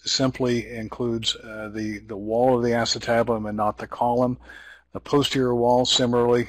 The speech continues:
uh, posterior wall, anterior column is the fracture which extends up into the anterior column. Posterior column, uh, uh, typically, uh, exits below the level of the sciatic notch, uh,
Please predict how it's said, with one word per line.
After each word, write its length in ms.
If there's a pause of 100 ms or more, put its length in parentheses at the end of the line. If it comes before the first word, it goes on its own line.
(100)
uh, 120
posterior 560
wall, 400 (460)
anterior 380
column 420
is 120
the 100
fracture 440
which 240
extends 480
up 160
into 320
the 200
anterior 460
column. 500 (560)
Posterior 580
column, 540 (100)
uh, 240 (240)
uh, 120 (300)
typically, 680
uh, 180
exits 440
below 360
the 80
level 380
of 60
the 60
sciatic 480
notch, 440 (500)
uh, 160